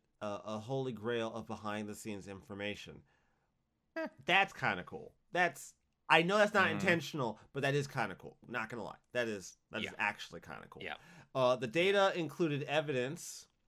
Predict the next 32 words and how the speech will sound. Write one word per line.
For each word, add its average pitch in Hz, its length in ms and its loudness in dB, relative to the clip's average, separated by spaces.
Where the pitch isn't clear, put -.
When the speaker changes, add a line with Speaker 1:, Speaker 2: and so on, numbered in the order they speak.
Speaker 1:
included 131 540 -4
evidence 123 640 -6
the 123 120 -4
news 120 460 -2
Vaughn 120 520 -2
was 110 200 -2
originally 117 500 -4
meant 113 280 -4
to 113 80 -10
contain 120 600 -4
hidden 143 320 0
packages, 127 760 -2
early 131 320 -2
mission 117 420 -4
names, 110 260 -4
internal 120 400 -6
names 117 360 -4
for 107 200 -10
Prawn 117 540 -2
Island 113 600 -6
and 98 180 -12
Stacked - 540 -8
Pizza 113 400 -8
being 95 460 -8
Porn 127 360 -6
Island 117 500 -4
and 98 180 -10
Pizza 143 420 -6
Hut. 98 300 -4
Development 156 640 4
woes 147 640 0
as 117 580 -4